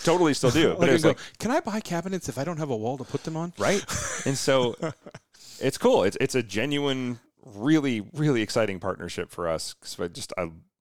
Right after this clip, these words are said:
Speaker 1: I've been such a fan of their stuff for so long because it's quality stuff.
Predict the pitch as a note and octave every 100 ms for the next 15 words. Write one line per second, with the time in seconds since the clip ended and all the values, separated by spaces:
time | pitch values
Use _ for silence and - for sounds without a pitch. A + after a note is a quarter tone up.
0 | - F#2+ A2+ A2 - - G2+ G2 F2+ F2
1 | D#2+ - - F#2 - - F2+ E2+ D#2 D2
2 | F2+ E2+ - D2 C#2+ - D#2